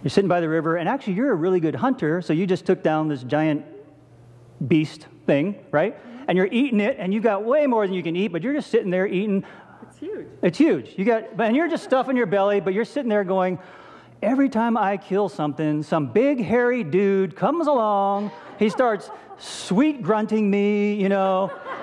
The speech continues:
Speaker 1: <laughs> and then he'll end up taking my food, and I'm left with nothing, and it's not gonna happen to you again."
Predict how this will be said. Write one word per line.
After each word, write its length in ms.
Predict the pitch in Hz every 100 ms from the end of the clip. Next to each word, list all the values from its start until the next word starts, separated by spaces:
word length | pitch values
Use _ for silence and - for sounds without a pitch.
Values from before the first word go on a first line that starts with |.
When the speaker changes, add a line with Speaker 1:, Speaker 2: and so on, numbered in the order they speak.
| 240
Speaker 1:
<laughs> 500 | - - 214 233 147 - - -
and 180 | 208 214
then 180 | 220 220
he'll 180 | 220 220
end 120 | 226
up 320 | 208 - -
taking 400 | 180 269 269 262
my 160 | 226 202
food, 340 | - 208 208
and 120 | 214
I'm 100 | 185
left 140 | 185 180
with 100 | 170
nothing, 300 | 165 151 156
and 100 | 156
it's 180 | 147
not 360 | 147 156 175 156
gonna 120 | 160
happen 240 | 156 143 131
to 60 |
you 100 | 127
again." 320 | 117 117 101